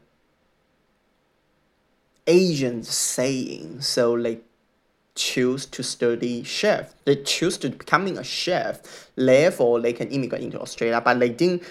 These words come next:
realize to be a chef is not that easy. <laughs> It's never be an easy job. To be a chef, you have to facing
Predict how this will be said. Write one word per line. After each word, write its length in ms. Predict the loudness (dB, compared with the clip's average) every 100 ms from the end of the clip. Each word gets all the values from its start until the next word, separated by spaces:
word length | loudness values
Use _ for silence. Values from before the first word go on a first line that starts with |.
| -16 -2
realize 680 | 2 4 4 2 0 -4 -2
to 80 | 0
be 380 | 0 0 -2 0
a 100 | 0
chef 460 | 0 4 6 6 2
is 260 | -2 -2
not 300 | 0 0 2
that 300 | 2 2 0
easy. 580 | 0 2 2 2 0 0 -2
<laughs> 180 | 0 4
It's 180 | 4 4
never 480 | 4 6 6 6 4
be 300 | 2 -2 0
an 120 | 0
easy 340 | 0 -2 -4
job. 340 | -4 -6 -8 -18 -2
To 80 | 0
be 180 | 4 4
a 60 |
chef, 280 | 6 4 2
you 160 | 2 2
have 120 | 2
to 80 | 0
facing 520 | 2 2 0 -4